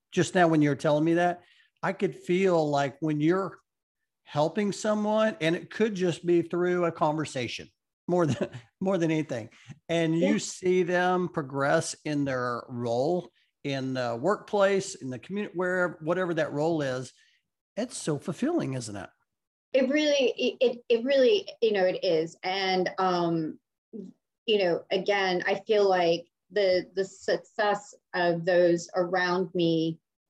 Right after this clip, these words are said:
Speaker 2: you know, makes me feel like there is an element where it makes me feel, like I said, it makes me feel good. It makes me feel like I'm a part of that. You know, recently, look, you know, the pandemic last year, you know, <laughs> threw everyone for a loop,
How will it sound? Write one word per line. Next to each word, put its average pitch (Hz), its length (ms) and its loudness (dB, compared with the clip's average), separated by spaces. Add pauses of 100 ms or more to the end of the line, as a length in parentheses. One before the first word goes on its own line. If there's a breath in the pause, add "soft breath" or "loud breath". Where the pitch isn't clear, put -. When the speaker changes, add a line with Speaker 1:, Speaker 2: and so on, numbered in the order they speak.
(880)
Speaker 2:
you 208 140 0
know, 190 140 2
makes 196 420 0
me 202 260 -4 (100)
feel 190 160 4
like 185 240 0
there 208 180 4
is 220 140 4
an 202 160 2
element 180 560 0
where 170 420 2
it 180 80 0
makes 180 280 -2
me 180 400 0 (120)
feel, - 140 -6
like 180 160 -2
I 190 80 -2
said, 277 200 -2
it 170 80 0
makes 190 200 0
me 190 160 -4
feel 185 160 0
good. 233 180 2
It 165 100 0
makes 180 180 0
me 190 140 -2
feel 196 100 0
like 175 120 0
I'm 165 80 0
a 160 60 -2
part 247 300 0
of 220 100 0
that. 165 300 -2 (320)
You 202 80 -2
know, 196 140 6
recently, 214 520 2
look, 208 240 0
you 202 160 2
know, 180 60 -2 (800)
the 190 80 -12
pandemic 240 640 0
last 190 420 -4
year, 180 460 4 (920)
you 214 120 -2
know, 170 300 0 (120)
<laughs> - 500 -8
threw 262 220 4
everyone 226 420 4
for 202 180 0
a 185 60 4
loop, 185 360 2